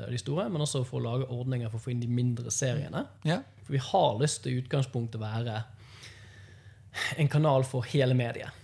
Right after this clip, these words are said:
Speaker 2: Ja, ok.
Speaker 1: For, for å få det, altså, la oss si da,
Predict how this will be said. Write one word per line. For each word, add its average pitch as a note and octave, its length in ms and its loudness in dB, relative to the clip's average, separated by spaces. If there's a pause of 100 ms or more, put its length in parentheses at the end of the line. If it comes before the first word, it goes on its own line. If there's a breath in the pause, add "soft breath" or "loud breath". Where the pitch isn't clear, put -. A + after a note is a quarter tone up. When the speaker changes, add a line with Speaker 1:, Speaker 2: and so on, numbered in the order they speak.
Speaker 2:
Ja, C3+ 240 4
ok. D3 180 0
Speaker 1:
For, C#3 160 0
for C#3 200 -4
å - 40 -4
få C3+ 280 0
det, B2 180 2
altså, C3 240 0 (420)
la C3 80 -8
oss A#2+ 80 -8
si C3 80 -4
da, A#2 180 -4